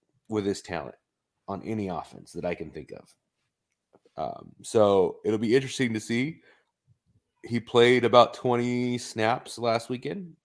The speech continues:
I would expect that to grow a little bit for this week, thirty,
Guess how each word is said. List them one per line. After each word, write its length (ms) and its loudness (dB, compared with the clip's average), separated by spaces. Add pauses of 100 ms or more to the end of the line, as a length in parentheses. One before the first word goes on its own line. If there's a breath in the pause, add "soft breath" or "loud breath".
(160)
I 140 -2
would 80 -2
expect 340 -6
that 180 0
to 60 -4
grow 320 2
a 20 2
little 220 2
bit 180 -2
for 100 -6
this 220 -4
week, 300 -6 (140)
thirty, 260 0